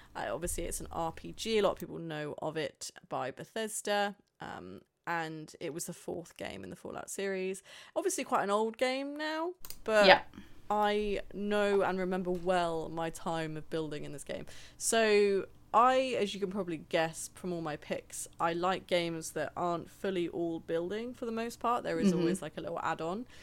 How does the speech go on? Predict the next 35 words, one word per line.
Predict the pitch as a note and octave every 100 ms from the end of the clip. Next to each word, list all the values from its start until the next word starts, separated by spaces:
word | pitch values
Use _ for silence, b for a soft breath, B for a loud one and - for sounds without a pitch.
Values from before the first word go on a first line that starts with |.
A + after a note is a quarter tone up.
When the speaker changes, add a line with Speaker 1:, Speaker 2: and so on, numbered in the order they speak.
| b b b
Speaker 1:
And | F#3
I | F3
remember | E3+ G3 G3
being | F#3+ F3+
very | F3 A3+
surprised | A#3+ - - - D#4 A3+ E3+ E3 F#3 - -
when | E3+ E3 E3
there | E3+ D#3+
was | E3
a | E3+
building, | - F3 E3 D#3+ D#3+ D#3+ F3 b b b b b -
um, | D3+ D3 D3+ F3
mechanic | F3 - F3 C#3+ -
added | E3 E3 D#3+
into | D#3 -
the | D#3+
Fallout, | - E3+ - -
'cause | - F3
that | - G3+ -
wasn't | G#3 G#3+ G#3+ -
really | F3 F3 E3+ D#3 D3+ D#3+ - - - - - - -
normal. | F3 E3 E3 F3+ G#3+ B3+
It | F#3
wasn't | F3+ -
the | F3
norm | D#3 D3+ E3 E3+
to | F3+
have | E3+
anything | E3+ F3 F#3
like | F3+ F3+ -
that | G3 G3
in | -
a | F3+
Fallout | - F#3 F3+ F3
game. | F#3+ F#3 A#3